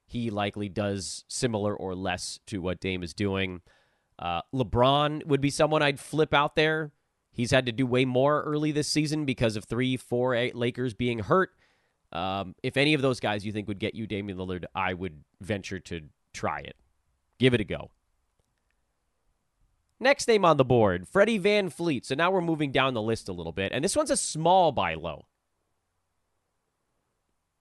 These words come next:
This one's a very small buy low, but I think it's one that can be pulled off pretty easily because for VanVleet, the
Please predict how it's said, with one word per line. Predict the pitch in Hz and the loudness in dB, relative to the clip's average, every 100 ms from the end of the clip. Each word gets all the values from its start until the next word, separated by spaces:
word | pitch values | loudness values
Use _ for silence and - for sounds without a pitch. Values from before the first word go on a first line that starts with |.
| _ _ _ _ _ _ _ 139 | _ _ _ _ _ _ _ -4
This | 202 | 0
one's | 190 | 2
a | |
very | 165 156 160 | 6 6 6
small | 143 135 120 113 | 2 2 4 4
buy | 98 87 | 2 0
low, | 87 87 85 - | 0 -2 -4 -2
but | 110 | 0
I | 113 | 2
think | 190 185 | 2 0
it's | - | 0
one | 160 | 0
that | 151 - | 0 -2
can | 120 | -4
be | 110 | -4
pulled | - 147 123 | -4 0 2
off | 117 - | 2 0
pretty | 123 104 120 | -6 -6 -8
easily | 107 90 87 90 82 _ _ _ _ _ _ _ | -8 -6 -6 -8 -10 _ _ _ _ _ _ _
because | 139 135 143 110 | -2 4 2 2
for | 131 | 2
VanVleet, | 175 175 151 190 180 - _ _ _ _ | 2 2 2 0 0 -6 _ _ _ _
the | 107 135 135 127 127 | -2 0 2 2 -2